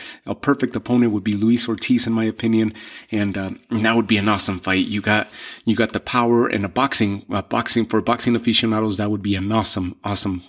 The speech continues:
fight to see. Both of them have good boxing. Reach would favor Luis Ortiz, and, uh, but the, the speed, the hand speed, and the boxing skill, I think, would slightly favor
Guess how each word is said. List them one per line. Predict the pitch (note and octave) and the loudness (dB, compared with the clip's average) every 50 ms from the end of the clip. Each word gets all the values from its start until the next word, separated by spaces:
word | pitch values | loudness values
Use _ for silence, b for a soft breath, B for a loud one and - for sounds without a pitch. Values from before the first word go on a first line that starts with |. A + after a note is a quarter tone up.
| _ _ | _ _
fight | - A2 G#2 G2+ - | -4 -4 -4 -2 -2
to | - - G2+ | -4 -4 -2
see. | - - A2 G2 F#2 B B B B B B B B B B B - - | 0 2 2 2 0 B B B B B B B B B B B -2 2
Both | C3 C3+ C3 - | 2 2 2 2
of | B2+ | 2
them | B2+ B2+ B2 | 2 2 2
have | A#2 B2 A2+ A2+ | 2 0 0 0
good | B2+ B2 A2+ | 0 0 0
boxing. | A2 A2+ A2 A2 - - A#2 A2+ A2 G#2+ B B B B B B | -2 -2 -2 -2 -2 0 0 2 0 0 B B B B B B
Reach | G#2+ G#2+ B2 C3+ C3+ C3 - - B B B B B - | 0 4 4 4 4 4 0 0 B B B B B -2
would | A#2 A2+ - - | -2 -2 0 2
favor | - B2+ B2 A#2 A2 A#2 A#2 A#2 A2 A2 - _ | 4 4 4 4 4 2 2 2 0 -2 -6 _
Luis | - A#2+ B2+ C3 B2 - - | 0 4 4 4 4 2 0
Ortiz, | B2 A#2 A2+ - - A#2+ A#2+ A#2 A#2 A#2 - - B B B B B B - | 0 0 0 0 0 2 2 2 2 0 -2 -6 B B B B B B -6
and, | A2 G#2 G#2 G#2 G2+ G2 F#2+ | -4 -2 -2 -2 -2 -2 -2
uh, | G2+ G2 G2 G2 G2 G#2 - | -4 -4 -4 -6 -6 -8 -6
but | - A2+ - | -4 -6 -4
the, | - G#2+ G2+ G2+ - _ - | -4 -6 -8 -8 -10 _ -12
the | - F#2+ | -8 -4
speed, | - - - - - B2+ B2+ A#2+ A2+ | -2 -2 -2 0 2 2 2 2 2
the | G#2+ G2 | 0 -4
hand | E2 - - A#2+ B2+ B2+ A#2+ A2 | -6 -4 0 2 2 4 4 2
speed, | - - - G2+ G2 F#2+ G#2 G#2+ - _ _ _ _ - _ - | 0 0 -2 -2 -2 -4 -6 -10 -14 _ _ _ _ -12 _ -2
and | A2+ A2 G2+ G2 | 0 0 0 0
the | F#2 F2 | -2 -2
boxing | - A#2 B2 - - A#2+ G#2+ | 0 0 0 2 2 2 2
skill, | - - - G#2+ G2+ | 0 0 0 0 -2
I | G2+ | 0
think, | - - A2 G#2 G#2+ | 0 -2 -2 0 -2
would | G#2+ - - | -2 -2 -2
slightly | - - A2+ A2+ - - A2 | 0 2 2 2 2 2 -2
favor | F#2 - A2 G#2+ G#2 F#2+ G2+ G2+ F2+ | 0 0 0 0 0 0 -2 -2 -4